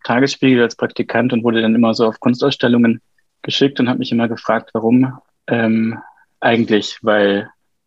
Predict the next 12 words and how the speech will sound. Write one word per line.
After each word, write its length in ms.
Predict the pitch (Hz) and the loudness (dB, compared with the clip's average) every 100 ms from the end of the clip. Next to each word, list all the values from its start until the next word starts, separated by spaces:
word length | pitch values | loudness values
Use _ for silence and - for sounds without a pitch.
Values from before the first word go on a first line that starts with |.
| _ _ _ _ _ | _ _ _ _ _
ich 60 | |
mich 120 | 120 104 | -2 0
da 220 | 110 107 | 2 2
noch 140 | 107 | 0
extrem 340 | 101 - 117 110 | -2 -2 -2 -2
zurechtfinden 640 | 117 110 - 117 117 107 | -2 -4 -2 -4 -2 -2
musste 340 | 110 - 113 | -4 0 0
und, 340 | 101 101 101 - | 0 -2 -4 -8
und, 280 | 127 101 - | -8 -8 -6
und 200 | 104 101 | -6 -4
erstmal 380 | 113 107 107 | -6 -4 -4
so 160 | 107 104 | -4 -8